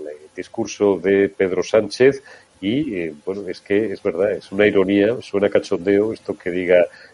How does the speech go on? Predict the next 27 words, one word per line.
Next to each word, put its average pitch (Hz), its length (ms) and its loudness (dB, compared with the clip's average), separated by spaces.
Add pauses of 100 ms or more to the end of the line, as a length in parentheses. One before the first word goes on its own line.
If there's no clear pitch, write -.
(120)
que 98 100 2
ha 98 60 6
ido 95 340 6
a, 82 220 4 (180)
que 101 100 0
ha - 20 4
ido 101 180 2
a 92 40 4
defender 92 360 0
la 95 120 4
democracia 95 640 0 (360)
y 101 80 -4
que 117 120 0
la 104 100 6
democracia 98 500 2
está 110 200 2
seriamente 104 560 0
amenazada. 87 500 -2
Coño, 104 300 -8
será 95 220 0
por 107 200 -2
tipos 110 380 -4
y 107 60 -2
por 95 200 -6
líderes 98 320 -2
como 92 340 -4
él. 90 140 -6